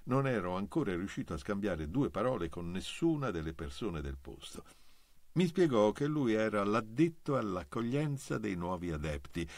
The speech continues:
e che conosceva benissimo i coniugi che mi avevano ceduto il soggiorno. Si rammaricò per l'incidente occorso alla signora, ma quando tentai di parlargli delle incredibili circostanze grazie alle quali ci eravamo incontrati,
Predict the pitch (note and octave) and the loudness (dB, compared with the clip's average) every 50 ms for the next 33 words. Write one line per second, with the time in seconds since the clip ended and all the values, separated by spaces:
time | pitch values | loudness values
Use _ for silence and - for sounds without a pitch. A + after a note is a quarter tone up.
0 | - - - - - C#3 - - D3+ - - D#3+ D3+ C#3+ - - G3 F3 D3 C3+ | -14 -12 -4 0 0 2 4 2 0 2 2 0 0 2 0 0 -2 0 0 0
1 | G2+ G2+ A#2+ D#3+ E3+ C3+ - - - F2+ D#2+ E2 E2 E2 - - B2 B2 B2 B2 | 0 0 0 0 -2 -4 -6 -6 -4 -4 -2 -2 -4 -4 -2 0 0 2 2 0
2 | B2+ C3 A#2+ G#2 - A2 G2 E2 - E2+ D2+ D#2 E2 D#2 D#2 A2 B2 G2+ F#2 F2 | 0 -2 -2 -2 -2 -2 -4 -2 -2 -4 -2 -2 -2 0 2 0 0 0 0 -2
3 | D#2+ D2 C#2 - - D2+ C#2+ F2+ G#2 - - D2+ C#2 C2+ - - C#2+ C2 B1+ C2 | -2 -4 -4 -4 -4 -4 -2 -2 -4 -2 -4 -6 -6 -6 -6 -8 -8 -8 -6 -8
4 | C2+ B1+ B1+ B1+ - - - - - - - - - - - - - - - - | -8 -8 -8 -8 -8 -10 -10 -12 -16 -20 -20 -20 -20 -20 -20 -20 -18 -10 -2 2
5 | D3 C3+ A#2+ A2 B2 A#2 A2+ A2+ A2+ G#2+ G2 G2 - - G2+ F#2 F2 D#2+ D2+ C#2+ | 2 4 4 4 0 0 2 2 2 2 2 0 0 2 2 2 2 0 0 -2
6 | E2 D2 C2 C#2 D2 C#2 C#2 - - D2+ E2+ F2 D#2+ D#2 D#2+ C#2+ C#2 - E2 D#2 | -4 -4 -4 -4 -4 -4 -6 -6 -6 -4 -4 -4 -4 -4 -6 -6 -6 -4 -4 -4
7 | C#2+ C#2+ - - C#2+ C#2 C#2 C#2 - C#2+ C#2+ D2 D2+ D2+ D2+ C#2 C#2+ - - - | -4 -6 -6 -4 -4 -4 -4 -4 -6 -6 -6 -4 -4 -4 -4 -4 -6 -8 -12 -16
8 | - - - B2+ - - G3+ F#3+ E3 D#3 - - - B2+ A2 G#2+ - - D3+ C3+ | -10 -4 -4 -2 0 2 2 4 4 2 2 2 0 0 0 0 0 0 0 2
9 | A#2+ G2 F2 E2 E2+ E2 - A2+ G#2 F2 G2+ A2+ B2 B2 A2+ G2+ E2+ C#2+ D2 D#2 | 2 0 0 0 -2 -2 0 -2 -2 -2 -2 -2 0 2 2 2 0 -2 -4 -4
10 | D#2+ D#2 D2 F2 F2 F2 F2+ G2 G2+ G#2 G#2 F2+ - G#2+ G#2+ G#2+ G2+ G#2+ C#3+ E3 | -4 -4 -2 -2 0 0 0 2 2 0 -2 -4 -2 0 0 0 0 0 0 0
11 | D#3+ C#3 B2 G#2 E2+ E2+ D#2 - - C#2+ - - F2 D#2+ - - G#2 F#2+ F2 D#2 | 0 0 0 -2 0 -2 -2 -2 -4 -6 -4 -6 -6 -6 -2 0 0 0 0 0
12 | D2+ C#2 - E2+ D2+ C2 D#2+ G2 G2+ - - - F#2 D#2 D2+ D#2 D2+ - A2+ G#2+ | -2 -4 -4 -4 -4 -2 -2 -2 -2 -2 -2 -4 -2 -2 -2 -4 -4 -2 0 2
13 | G2+ F#2+ E2+ D#2 C#2+ - - - - - C3 G#2+ F#2 F#2+ G2 A#2 B2 A2 F#2 F#2 | 2 2 0 -2 -4 -8 -12 -4 2 4 4 4 4 4 2 2 2 2 0 -2
14 | F2+ - - D3 D#3 - D#3+ - - C2 C2+ - - | -2 -2 -2 -4 -4 -2 -4 -4 -4 -4 -6 -8 -10